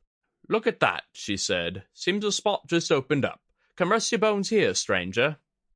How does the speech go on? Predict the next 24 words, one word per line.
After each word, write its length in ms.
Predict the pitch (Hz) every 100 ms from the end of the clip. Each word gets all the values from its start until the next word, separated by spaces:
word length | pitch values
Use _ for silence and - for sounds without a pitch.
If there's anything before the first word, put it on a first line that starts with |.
| _ _ _ _ _ _ _ _
Smiling 640 | - 117 113 143 165 151
widely, 520 | 127 135 123 92 87 85
Oguri 520 | 98 101 104 113 135
abandoned 500 | 135 117 113 120 127
his 140 | 117 98
previous 460 | - 117 120 135
seat 300 | - 127 123
for 140 | - 123
the 100 | 113
new 240 | 107 117
one, 440 | 104 95 76 - -
feeling 440 | _ 113 104 107 104
the 60 |
pale 360 | - - 127 139
eyes 320 | 127 123 123
of 100 | 110
the 100 | 113
twins 500 | - 143 117 82 92
boring 360 | - 101 107 104
into 260 | 107 104
him 100 | 107
as 160 | 101 101
he 100 | 107
moved. 600 | 104 95 73 50 _ _